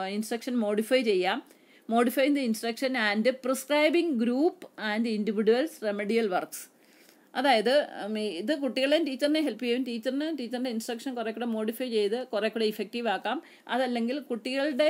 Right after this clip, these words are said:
അല്ലെങ്കിൽ ഗ്രൂപ്പിൻ്റെ റെമ-, ഏ, ഏ, എന്താ അവരുടെ കുറവുകൾ മനസ്സിലാക്കി അവരെവിടെയാണ് ബാക്കിലായിട്ട് നിൽക്കുന്നതെന്ന് മനസ്സിലാക്കി അവർക്ക് കറക്ഷൻ ചെയ്യാനുള്ള, ഏ, ഇൻസ്ട്രക്ഷനും കൊടുക്കാം. That is what feedback, uh, to the teacher provides information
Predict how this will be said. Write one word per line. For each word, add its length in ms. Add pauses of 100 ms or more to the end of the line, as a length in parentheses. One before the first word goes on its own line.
അല്ലെങ്കിൽ 320
ഗ്രൂപ്പിൻ്റെ 640
റെമ-, 300 (100)
ഏ, 140 (340)
ഏ, 60 (380)
എന്താ 220 (160)
അവരുടെ 360 (1080)
കുറവുകൾ 460
മനസ്സിലാക്കി 560 (120)
അവരെവിടെയാണ് 640
ബാക്കിലായിട്ട് 540
നിൽക്കുന്നതെന്ന് 480
മനസ്സിലാക്കി 500 (360)
അവർക്ക് 400
കറക്ഷൻ 440
ചെയ്യാനുള്ള, 560 (220)
ഏ, 200
ഇൻസ്ട്രക്ഷനും 540
കൊടുക്കാം. 320 (440)
That 180
is 120
what 200
feedback, 540 (480)
uh, 200
to 120
the 120
teacher 420
provides 520 (440)
information 680